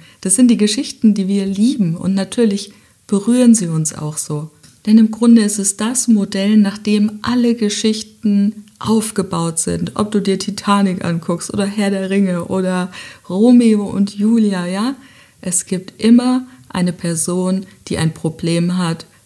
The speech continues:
und sich auf den Weg macht und das Problem behebt und dann mit der Weisheit zurückkommt. Das ist die Heldenreise und auch du hast diese Heldenreise hinter dir.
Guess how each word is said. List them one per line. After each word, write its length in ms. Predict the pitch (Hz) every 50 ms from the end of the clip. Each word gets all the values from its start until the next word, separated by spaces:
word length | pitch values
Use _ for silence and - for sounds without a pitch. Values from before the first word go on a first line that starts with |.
| _ _
und 280 | _ 170 170 160 160 - - - _ _
sich 280 | - - 196 185 -
auf 120 | 156 - -
den 240 | - 208 202 190
Weg 240 | - 208 208 208 -
macht 380 | 185 165 151 156 - - - - _
und 200 | - 170 160 165
das 100 | 160 160
Problem 500 | - - - 160 160 - 160 156 156 156
behebt 680 | 160 156 156 165 165 175 165 185 214 226 214 - - - _ - - _ _ _
und 220 | - 170 165 160 -
dann 340 | 175 180 202 233 247 247 - - - _ _
mit 120 | 185 175 165
der 120 | 165 160
Weisheit 420 | 147 151 156 151 - 175 160 165 -
zurückkommt. 640 | - 160 170 156 160 - - 151 160 - - - - _ _ _ _ _ _ _
Das 320 | - 175 185 208 - - -
ist 440 | - - 185 190 190 - - - - _ _ _ _ _ -
die 80 | 185 175
Heldenreise 960 | 175 180 180 185 190 202 196 190 - 170 170 175 170 170 175 175 175 175 175 - - - _ _ _
und 260 | - 185 185 - -
auch 300 | 208 214 214 214 214 - - - -
du 260 | 214 202 196 196 196
hast 300 | - 185 170 - - -
diese 200 | 170 156 156 165
Heldenreise 680 | 165 175 170 160 160 156 156 160 156 156 156 156 160
hinter 340 | 160 170 165 156 156 151 151
dir. 320 | 151 - 156 147 160 160